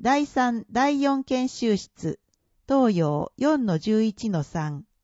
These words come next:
九月二十二日水曜、十時から十六時。商工情報センター第二研修室。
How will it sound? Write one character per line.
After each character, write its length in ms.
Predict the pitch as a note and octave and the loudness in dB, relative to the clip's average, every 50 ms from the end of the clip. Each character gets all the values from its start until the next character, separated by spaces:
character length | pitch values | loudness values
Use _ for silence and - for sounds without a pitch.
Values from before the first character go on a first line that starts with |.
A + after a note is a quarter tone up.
| _ _ _ _ _ _ _ _ _ _ _ _ _ _ _ _ _ _ _ _ _ _ _ | _ _ _ _ _ _ _ _ _ _ _ _ _ _ _ _ _ _ _ _ _ _ _
九 120 | - E4+ E4+ | -4 0 2
月 280 | F4 E4+ - - B3 | 2 2 2 -2 -4
二 200 | B3 C4+ D4 C#4+ | -4 -2 -2 0
十 240 | C4 C4 B3 A3 G#3 | 0 2 2 2 2
二 160 | E3+ E3+ F3 | 2 0 -2
日 400 | F#3+ G3+ F#3+ - - - - - - | -4 -4 -6 -6 -8 -8 -8 -8 -12
水 340 | - - A#3+ B3+ B3+ A#3+ | -8 -4 0 0 2 2
曜、 440 | A#3 A#3 G#3+ F#3+ E3+ D#3 C#3+ - - _ _ _ _ _ _ _ | 4 4 4 4 4 2 0 -2 -6 _ _ _ _ _ _ _
十 280 | - - D4+ E4+ E4 D#4 | -2 2 4 4 4 4
時 140 | C4+ C4 - | 2 -2 -4
か 120 | - G3 | -4 -2
ら 160 | F#3 E3 D#3 | -2 0 -2
十 240 | D3+ - G#3+ A#3 A3+ | -2 0 2 2 4
六 260 | A3 D#3+ - - G#3+ | 4 2 2 0 -2
時。 240 | F#3+ - D#3+ D3+ - - _ _ _ _ _ _ _ _ _ _ _ _ _ | -4 -4 -6 -8 -10 -12 _ _ _ _ _ _ _ _ _ _ _ _ _
商 280 | - - D4+ D#4 D#4+ | -2 2 4 4 4
工 300 | D#4 - D#4+ D#4+ D#4+ D#4 | 2 2 2 4 4 4
情 300 | C#4+ C#4+ D4+ D4+ D4+ D4+ | 4 4 4 4 4 4
報 240 | C#4+ D4+ D4 D4 D4+ | 2 2 2 2 2
セ 180 | - - C#4+ C4+ | 2 0 0 -2
ン 80 | B3 | -2
タ 460 | - - F3 E3 D#3 D3+ D3+ D3+ - - | -2 -4 -2 -2 -2 -2 -4 -4 -6 -8
ー 60 | - F#3+ | -4 0
第 240 | B3 C#4 C#4+ D4 | 2 2 2 2
二 160 | D4+ D#4 D4 - | 0 -2 -4 -2
研 240 | - C4 C4 C4 | -2 0 0 0
修 260 | B3 - - A#3 G#3+ G3 | -2 -2 0 0 0 0
室。 380 | - - - - - D#3 C#3+ | 0 -4 -8 -10 -8 -8 -8